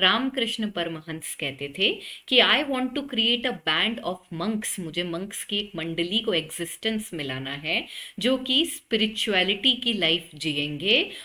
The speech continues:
और इन्हीं में से मैं कुछ teachers और workers का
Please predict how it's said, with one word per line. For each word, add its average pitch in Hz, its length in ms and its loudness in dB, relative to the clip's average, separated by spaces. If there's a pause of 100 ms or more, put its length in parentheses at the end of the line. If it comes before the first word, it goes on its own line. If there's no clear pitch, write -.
(180)
और 247 520 2
इन्हीं 240 360 4
में 269 200 2
से 240 180 -2
मैं 185 220 -2
कुछ - 340 -6
teachers 220 560 -2
और 180 240 -2
workers 165 540 -2
का 190 140 -4